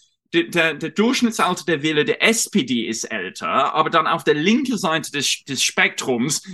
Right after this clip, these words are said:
gibt's auch dann die Linken oder Grünen mit einer jüngere, ähm, äh,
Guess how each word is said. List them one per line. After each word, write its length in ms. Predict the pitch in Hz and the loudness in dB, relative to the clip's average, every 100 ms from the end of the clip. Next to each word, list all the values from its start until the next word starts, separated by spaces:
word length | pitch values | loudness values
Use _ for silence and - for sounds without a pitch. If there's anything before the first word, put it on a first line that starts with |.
| - | -2
gibt's 300 | 180 190 - | 0 0 -2
auch 200 | 202 196 | -2 0
dann 380 | 170 156 151 - | 0 0 -4 -10
die 180 | 127 147 | -10 -2
Linken 380 | 160 165 160 156 | 0 -2 -4 -8
oder 340 | 165 143 139 | -2 0 0
Grünen 760 | 113 131 180 202 147 120 180 - _ _ _ _ | -2 -2 2 4 4 0 -2 -6 _ _ _ _
mit 200 | 170 190 | -2 0
einer 180 | 180 185 | 2 0
jüngere, 1040 | 185 - 156 233 233 196 143 127 113 113 - - | -2 -6 4 4 6 4 2 0 0 -4 -10 -10
ähm, 720 | 131 123 117 113 110 110 107 | 0 2 4 2 0 -2 -4
äh, 720 | - 107 107 101 101 101 98 | -6 -4 -4 -4 -6 -8 -10